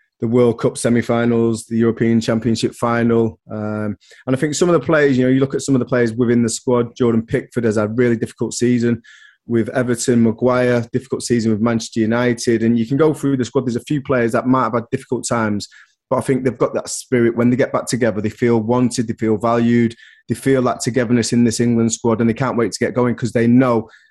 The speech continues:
they're in a successful side that, you know, a winning machine, basically, and, uh, everyone's vying for positions in the team. And, uh, yeah, I don't think that England will go into this thinking, "Oh, yeah, we'll win it," because every position, uh, i-, is under the microscope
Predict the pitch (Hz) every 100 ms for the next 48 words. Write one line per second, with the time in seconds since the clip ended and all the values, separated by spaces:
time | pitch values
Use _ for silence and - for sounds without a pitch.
0 | - 117 120 113 - 104 117 - 113 -
1 | 113 110 110 107 - _ - 131 113 -
2 | - 117 143 160 139 - 120 113 110 107
3 | 117 - 120 117 117 120 120 120 113 -
4 | _ 139 131 135 131 123 127 120 117 -
5 | 113 127 - 117 113 110 127 127 127 117
6 | _ - - _ _ 120 117 120 120 120
7 | 120 127 127 123 127 123 - 127 117 -
8 | 113 - 123 123 120 120 120 120 117 123
9 | 120 110 120 117 131 - 117 110 104 110
10 | 107 120 104 101 - _ _ _ 123 123
11 | 123 120 107 _ - 135 117 127 - 127
12 | 107 131 - 110 98 - _ _ 113 107
13 | 104 - 117 - 120 117 120 110 113 113
14 | - 110 107 104